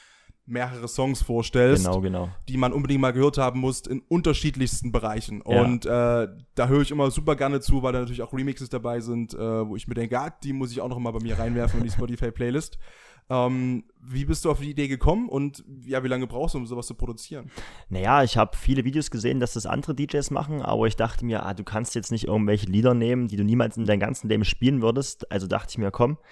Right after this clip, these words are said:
Speaker 2: hast du eigentlich auch Bock drauf, aber musst das irgendwie cooler machen. Bei mir, ich hab immer, ich war immer schon so ein Mensch, ich wollte schon immer auf die Kacke hauen bei meinen Shows,
Speaker 1: <laughs>
Speaker 2: immer Festivalshow.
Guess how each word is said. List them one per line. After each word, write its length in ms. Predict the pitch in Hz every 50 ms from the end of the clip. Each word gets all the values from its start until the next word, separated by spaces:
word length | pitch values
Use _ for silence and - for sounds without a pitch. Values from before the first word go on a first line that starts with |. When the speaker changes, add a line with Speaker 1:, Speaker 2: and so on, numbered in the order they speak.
| - - - - - - _ _
Speaker 2:
hast 240 | - 120 127 - -
du 60 | -
eigentlich 300 | - 117 120 107 - -
auch 160 | - 156 -
Bock 200 | - - 131 -
drauf, 440 | - - - 120 135 160 147 - - - -
aber 140 | 101 104 104
musst 240 | 107 120 120 -
das 100 | 120 104
irgendwie 260 | - - 104 113 110 104
cooler 300 | - - - 113 117 107
machen. 380 | 92 92 87 90 87 85 87 87
Bei 120 | - 95
mir, 240 | 92 101 113 120 117
ich 180 | 90 98 - -
hab 180 | 98 95 - -
immer, 380 | - 95 101 101 98 - - -
ich 260 | - - - - - - _
war 140 | - 90 -
immer 180 | - 107 110
schon 160 | 110 - 113 104
so 80 | 101
ein 40 | 101
Mensch, 200 | 98 101 113 113
ich 120 | - - 101
wollte 160 | 101 98 98
schon 100 | - 107
immer 140 | 104 107 104
auf 100 | 104 -
die 80 | -
Kacke 320 | 98 - 104 107 - 107 104
hauen 260 | 104 101 104 104 104
bei 140 | - 101 98
meinen 380 | 98 101 104 101 90 - - - - - - - 120
Shows, 440 | - 165 143 104 110 123 123 -
Speaker 1:
<laughs> 20 | -
Speaker 2:
immer 260 | - 127 131 123 120
Festivalshow. 800 | 117 110 135 143 - - 143 135 139 - - 135 127 131 127